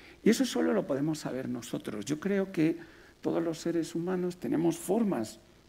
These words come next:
personales de ponernos mal. Y está muy bien incluso que tengamos apuntado eso,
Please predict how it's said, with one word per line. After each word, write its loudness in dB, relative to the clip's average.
personales 2
de -2
ponernos -4
mal. -2
Y 4
está -2
muy 4
bien 2
incluso 2
que 4
tengamos 2
apuntado -2
eso, -4